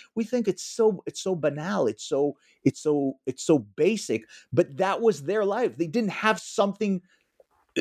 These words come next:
for them, it was the greatest joy that could come. You know, there's a Roman saying that says, uh, "Women, wine, and bathing is what makes life." Now,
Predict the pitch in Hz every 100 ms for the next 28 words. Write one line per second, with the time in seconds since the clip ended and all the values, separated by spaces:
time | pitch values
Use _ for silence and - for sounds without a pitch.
0 | - _ - 156 233 254 - 214 214 151
1 | 180 202 196 127 143 160 170 170 185 -
2 | 202 190 214 190 120 143 147 143 147 143
3 | 151 180 165 - 202 202 139 139 139 -
4 | 151 127 107 - - - - - 123 127
5 | 127 117 113 113 110 - _ - 110 120
6 | 190 185 160 131 117 117 135 156 165 135
7 | 127 127 123 - _ _ 147 131 120 110
8 | 165 202 120 120 110 151 - 170 139 127
9 | 156 143 123 139 147 147 - - _ -
10 | 127 190 226 104 - - - - _ 135
11 | 131 104